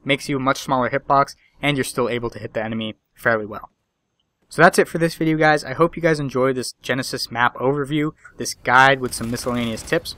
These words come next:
If you guys did enjoy this video, be sure to let me know in a comment down below. Let me know what you liked. Let me know what you think I could improve.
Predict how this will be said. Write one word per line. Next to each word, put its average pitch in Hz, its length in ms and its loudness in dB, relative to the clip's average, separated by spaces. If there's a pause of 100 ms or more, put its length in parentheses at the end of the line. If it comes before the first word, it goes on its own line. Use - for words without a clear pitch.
(360)
If - 140 -6
you 202 60 -4
guys 185 200 6
did 160 160 -4
enjoy 160 300 2
this 160 160 -4
video, 165 280 2
be 147 100 -6
sure 165 220 2
to 170 60 0
let 156 160 2
me 143 60 -4
know 139 160 0
in 139 60 0
a 135 40 -4
comment 135 340 -2
down 117 160 -6
below. 139 320 2
Let 147 200 0
me 180 100 -4
know 160 140 0
what 131 200 -2
you 127 120 -10
liked. 135 360 -2 (260)
Let 135 140 -2
me 143 100 -4
know 143 140 2
what 127 200 -4
you - 60 -12
think 135 220 -6
I 120 100 -2
could 113 140 -10
improve. 139 400 -4